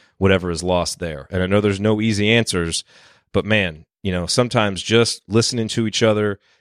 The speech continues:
and thinking about what you can do that is the best decision for the other people who might be affected by your actions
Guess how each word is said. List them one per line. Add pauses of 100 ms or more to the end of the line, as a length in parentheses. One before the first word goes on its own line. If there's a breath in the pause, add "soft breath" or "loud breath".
and
thinking
about
what
you
can
do (100)
that
is
the
best
decision
for
the
other
people
who
might
be
affected
by
your
actions